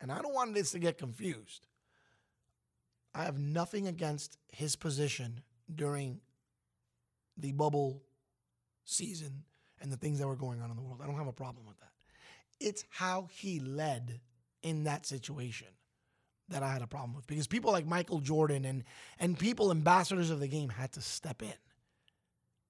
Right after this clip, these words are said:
And no one's gonna say it, and no one's gonna even accuse it out loud, and maybe I'm dead wrong. But the perception was that everything got resolved once he got quiet.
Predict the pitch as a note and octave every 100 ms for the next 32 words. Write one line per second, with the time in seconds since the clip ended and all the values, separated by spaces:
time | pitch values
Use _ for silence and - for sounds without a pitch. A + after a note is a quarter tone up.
0 | _ - F4 G4+ D4+ G3 F3+ D3+ - E3+
1 | F3 E3+ D3+ E4+ G#4 - G#3 G3 E3+ D3
2 | - F#3+ E3 C#3+ C3 B2+ D3+ C3+ A#2+ C3
3 | D3 G#3 G3+ E3+ D3+ D3 B2+ C3 A#2+ A2
4 | A#2+ _ _ _ - - - D#3+ F3+ F#3+
5 | - C4 A#3 A3+ G#3 G3 E3+ D3+ D#3+ F#3
6 | G3 F3+ D#3+ C#3+ D3 C3+ C3 C#3 C3+ D#3+
7 | D3 A#2 - C#3+ - -